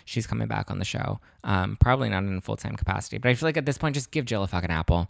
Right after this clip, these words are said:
Like, just give it to her. She's so desperate for it. She wants it so badly. Like, just give it to her, and she'll just stir the pot, stir the drama, bring in the O Gs.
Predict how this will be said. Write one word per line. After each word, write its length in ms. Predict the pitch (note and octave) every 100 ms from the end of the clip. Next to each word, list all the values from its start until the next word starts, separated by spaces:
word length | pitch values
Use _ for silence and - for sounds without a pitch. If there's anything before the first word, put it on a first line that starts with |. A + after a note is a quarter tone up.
| -
Like, 80 | A#2
just 180 | B2 -
give 160 | A2 G2+
it 100 | -
to 80 |
her. 200 | G2 F#2+
She's 200 | - G#2
so 140 | - B2+
desperate 400 | A#2 G#2+ A#2 -
for 140 | A2
it. 60 | A2+
She 120 | -
wants 320 | A2 B2 -
it 40 | -
so 120 | B2+
badly. 540 | A#2 G#2 A2 G#2+ G2+ - -
Like, 100 | A2+
just 260 | A2+ A2+ A#2+
give 200 | A#2+ A#2+
it 80 | B2+
to 120 | A#2
her, 200 | A2 A2
and 180 | G2+ G2+
she'll 160 | A2
just 240 | G#2+ A2 -
stir 280 | - A2+ A2
the 100 | A#2
pot, 260 | G#2 G#2
stir 200 | - G#2
the 100 | G2
drama, 400 | A2 F#2+ G2 G2+
bring 260 | A#2 G#2+ G#2+
in 100 | G#2
the 140 | -
O 120 | G#2
Gs. 440 | G2+ - F2+ F#2+